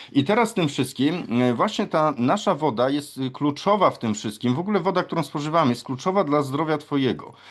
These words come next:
I teraz, jeżeli my jeszcze dołożyliśmy tutaj do tej wody odpowiednie składniki,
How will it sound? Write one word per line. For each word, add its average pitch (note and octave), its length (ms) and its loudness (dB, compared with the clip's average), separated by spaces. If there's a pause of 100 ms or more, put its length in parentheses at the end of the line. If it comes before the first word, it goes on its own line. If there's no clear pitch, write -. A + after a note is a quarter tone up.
(240)
I C3+ 100 4
teraz, F#3+ 300 2
jeżeli C#3+ 540 2
my C#3 460 2
jeszcze C3+ 360 -2
dołożyliśmy C3+ 640 0
tutaj C3 440 0
do A2+ 200 0
tej G#2 240 0
wody A#2+ 380 -2
odpowiednie C#3+ 560 -2
składniki, B2+ 840 -2